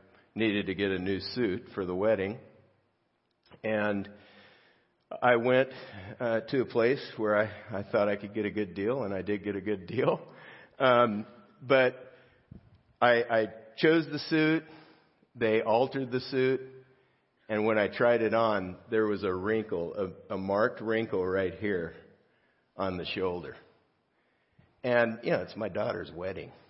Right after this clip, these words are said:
Nobody's gonna be looking at me. I don't know why I made a big deal out of this. But I said, "You know, there's a wrinkle. It was, I don't remember it being there before," you know. And so I went through this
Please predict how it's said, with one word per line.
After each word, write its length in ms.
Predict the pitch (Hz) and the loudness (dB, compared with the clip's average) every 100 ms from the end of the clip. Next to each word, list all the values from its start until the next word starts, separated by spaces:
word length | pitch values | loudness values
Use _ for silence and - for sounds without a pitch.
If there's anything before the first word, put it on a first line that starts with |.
| _ _ _ _ _ | _ _ _ _ _
Nobody's 360 | 143 190 170 117 | -2 0 0 -2
gonna 180 | 104 95 | -4 -4
be 160 | 92 | -4
looking 420 | 92 87 80 78 78 | -6 -6 -8 -10 -10
at 180 | 80 | -12
me. 300 | 87 78 101 - _ _ _ - | -12 -12 -12 -16 _ _ _ -4
I 100 | 120 | 0
don't 220 | 135 139 | 2 0
know 100 | 104 | -2
why 300 | 95 95 90 | -2 -2 -2
I 40 | 87 | -4
made 240 | 87 85 | -6 -8
a 40 | |
big 260 | 80 87 78 | -8 -10 -10
deal 240 | 87 87 | -8 -8
out 180 | 82 78 | -8 -10
of 80 | 73 | -10
this. 240 | 76 82 - - _ _ _ _ _ | -10 -12 -14 -20 _ _ _ _ _
But 100 | - | 0
I 80 | 131 | 2
said, 220 | 131 151 | 2 -2
"You 80 | 156 | -2
know, 140 | 220 285 | -4 -4
there's 220 | 156 110 | -6 -4
a 120 | 98 | -4
wrinkle. 480 | 95 139 240 - 85 | -4 -6 -8 -6 -6
It 100 | 85 | -4
was, 220 | 156 202 | -6 -6
I 100 | - | -8
don't 160 | 202 - | -8 -6
remember 420 | 151 135 156 131 | -2 -2 0 -2
it 220 | - 92 | -4 -8
being 400 | 120 196 180 90 | -8 -6 -6 -8
there 240 | 80 80 | -8 -8
before," 560 | 78 82 - 76 - - - _ - | -8 -12 -12 -12 -14 -16 -20 _ -14
you 140 | - 98 | -8 -6
know. 180 | 92 | -4
And 140 | 110 98 | -6 -2
so 240 | 147 135 - - - - - | 2 2 0 -14 -20 -10 0
I 120 | 135 | 2
went 340 | 135 185 202 | 4 2 0
through 220 | 185 175 | 0 0
this 240 | 156 131 | 2 0